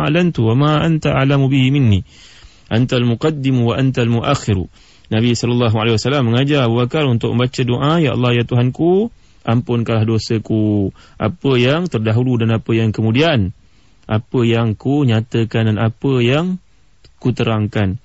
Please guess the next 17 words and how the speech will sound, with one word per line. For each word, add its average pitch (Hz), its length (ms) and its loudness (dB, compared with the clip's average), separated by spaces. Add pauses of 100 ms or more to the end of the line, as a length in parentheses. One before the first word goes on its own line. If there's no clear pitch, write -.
(140)
ku 113 160 0 (240)
nyatakan 135 640 0
ataupun 131 480 -2
yang 143 240 0 (160)
tersembunyi. 110 760 0 (440)
Wahai 117 160 2
Tuhanku, 139 480 0
engkaulah 135 480 2
yang 185 400 -2
pertama, 120 480 0
engkaulah 113 320 0
yang 104 160 0
terakhir, 143 400 0
engkau 113 160 0
mentakdirkan 107 560 0
segala 107 240 0
kebaikan, 135 640 -2